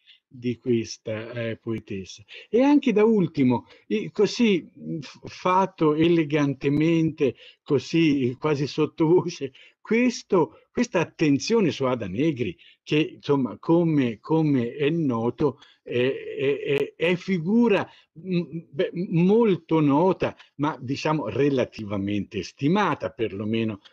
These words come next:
nell'opinione comune, nell'opinione comune. E invece Valesio ci ha, ci ha puntato, eh, l'attenzione con, con, eh, molta, eh, decisione. Quindi davvero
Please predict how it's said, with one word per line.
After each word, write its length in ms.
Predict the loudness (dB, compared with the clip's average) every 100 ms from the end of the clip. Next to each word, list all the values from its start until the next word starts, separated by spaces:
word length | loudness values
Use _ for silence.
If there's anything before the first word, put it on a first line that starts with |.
| -4
nell'opinione 960 | 0 2 2 0 0 2 2 2 2
comune, 600 | -2 -2 0 0 -2 -4
nell'opinione 540 | -2 0 -2 0 -2 -2
comune. 380 | -4 -4 -6 -12 -18 -2
E 140 | 2
invece 600 | 2 4 2 0 -6 -12 -14 _
Valesio 560 | -4 -2 0 0 -2 -2
ci 220 | -2 -2
ha, 200 | -2 -6
ci 180 | -12 -6
ha 100 | -6
puntato, 880 | -6 -4 -2 -2 -6 -8 -10 -16 -20 _ _ -12
eh, 220 | -8 -6
l'attenzione 960 | -6 -8 -4 -2 -2 -4 -6 -6 -10 -14 _ _ _ _
con, 380 | -10 -8 -8 -10
con, 400 | -12 -10 -8 -8
eh, 640 | -8 -10 -10 -10 -8 -8 -8
molta, 1000 | -8 -6 -8 -8 -10 -10 -10 -8 -8 -8
eh, 40 |
decisione. 760 | -6 -4 -4 -4 0 0 0 -8 _ _ _ _ _ -20 -8
Quindi 400 | -2 -2 -2 -6
davvero 480 | -8 0 0 0